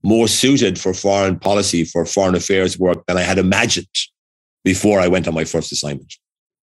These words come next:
I think the first assignment for a diplomat, it tests you and it proves whether you have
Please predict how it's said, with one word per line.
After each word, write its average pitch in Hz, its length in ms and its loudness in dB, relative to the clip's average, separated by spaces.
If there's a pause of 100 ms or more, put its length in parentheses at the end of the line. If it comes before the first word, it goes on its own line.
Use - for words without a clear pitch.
(440)
I - 460 -8
think 117 100 4
the 107 40 4
first 170 240 2
assignment 131 500 2 (200)
for 92 80 -2
a - 20 -4
diplomat, 101 420 0 (580)
it 98 140 -2
tests - 400 0
you - 220 -4 (500)
and 107 120 2
it 101 140 -2
proves 123 480 4
whether 92 180 2
you 87 240 2
have 95 380 0